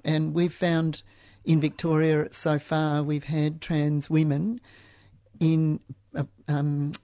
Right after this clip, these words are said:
in the women's prison and in the men's system, and we've had trans men in the women's prisons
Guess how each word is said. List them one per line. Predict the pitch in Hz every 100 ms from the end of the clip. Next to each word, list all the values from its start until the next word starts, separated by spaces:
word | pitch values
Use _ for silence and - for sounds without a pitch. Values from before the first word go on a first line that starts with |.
| -
in | 170 180
the | 170
women's | 156 160 156 139
prison | 151 151 247 370 - _ _ _ _ -
and | 156 190
in | 185
the | 151
men's | 147 147 143
system, | 156 - 220 269 202 185 - -
and | 160 160 160
we've | 156
had | 165 151 151 -
trans | 156 147 139
men | 202 196 151 214 175 - _
in | 170 151
the | 143
women's | 156 147 151 147
prisons | - 156 165 156